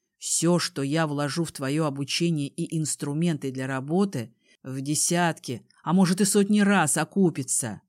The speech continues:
Ты не можешь этого знать. Могу, разумеется, но дело не в этом. А в чём? Шепчет. Есть кое-что гораздо важнее денег.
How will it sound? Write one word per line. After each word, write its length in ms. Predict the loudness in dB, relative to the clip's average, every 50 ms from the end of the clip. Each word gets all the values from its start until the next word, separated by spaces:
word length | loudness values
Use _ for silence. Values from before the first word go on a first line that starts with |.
| _ _ _ _ _ _ _ _ _ _ _ _ _ _ _
Ты 120 | -2 0
не 120 | 2 2
можешь 380 | 2 2 2 2 2 2 2 0
этого 280 | 0 0 0 0 0 2
знать. 480 | 2 2 2 2 0 -2 -4 -8 -14 _ _ _ _ _ _ _ _
Могу, 560 | -14 -10 -6 -6 -4 -4 -4 -4 -4 -2 0
разумеется, 920 | 0 2 2 2 2 2 2 2 2 0 0 -2 -2 -2 -2 -2 -2 -4 -6 _ _ _ _ _ _ _ _
но 460 | -10 -6 -6 -4 -4 -4 -4 -4 -4
дело 300 | -6 -4 -2 -2 -2 0
не 180 | 0 2 2 2
в 60 | 2
этом. 460 | 2 2 0 -2 -4 -8 -10 -10 _ _ _ _ _ _ _ _ _ _ _ _ _ _
А 360 | -2 0 0 2 0 0 -4 -8 -12
в 160 | -14 -12 -6
чём? 560 | -4 0 2 2 4 4 4 4 2 -2 -8 _ _ _ _ _ _
Шепчет. 760 | -10 -8 -6 -4 -4 -4 -4 -4 -6 -6 -6 -6 -8 -10 _ _ _ _ _ _ _ _ _ _ _ _ _ _ _ _
Есть 480 | -10 -8 -4 -2 -2 -2 -4 -6 -8 -8
кое-что 760 | -4 -2 -2 -2 -2 -2 -4 -4 -2 -2 0 0 0 -4 -6 _ _ _ _ _
гораздо 720 | -14 -12 -10 -6 -4 -2 -2 0 -2 -2 -2 -2 -4 -4 -2
важнее 580 | -2 -2 -2 0 0 2 2 2 2 0 -2
денег. 600 | -4 -2 0 0 0 0 -2 -4 -8 -10 -18 -20